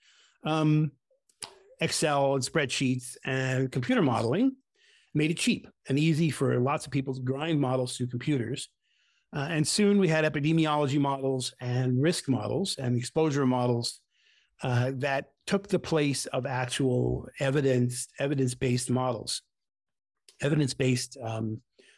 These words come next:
findings or analysis of harms, environmental harms, air pollution harms, harms through reduced ozone at the at-, stratospheric ozone, harms because of climate change, changes because of greenhouse gas emissions.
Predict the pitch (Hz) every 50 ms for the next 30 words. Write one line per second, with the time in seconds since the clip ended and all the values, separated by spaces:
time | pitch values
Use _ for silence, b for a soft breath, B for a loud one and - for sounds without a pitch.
0 | b _ - 190 208 185 - - - - - - - 127 127 - 123 120 147 175
1 | 151 123 - - - - - - - _ _ _ _ _ _ _ _ _ - 143
2 | 139 131 127 123 - - 185 170 127 104 - - - - _ _ - 131 123 135
3 | 131 127 131 120 127 117 101 98 - - - - 127 131 - 139 131 127 147 131
4 | 123 127 127 123 120 120 113 - - - - - _ _ _ _ _ _ - -
5 | - 139 135 127 123 123 - - 135 131 123 123 117 120 123 120 120 120 131 131
6 | - - 135 135 139 131 143 135 131 131 127 127 131 131 b b b b b b
7 | b - 117 - 127 127 131 135 - - - - 147 127 127 - - 127 117 143
8 | 131 127 123 120 131 123 123 123 120 120 123 123 b b b b b b b -
9 | - 151 147 143 131 123 139 131 135 131 135 120 - 135 127 123 120 - 139 123
10 | 120 117 117 117 113 113 113 - - - - - _ - - - - - 147 147
11 | 151 135 143 139 131 135 123 139 131 127 127 120 120 127 123 120 127 127 123 127
12 | 120 - - 117 113 113 - 120 110 - - 127 127 -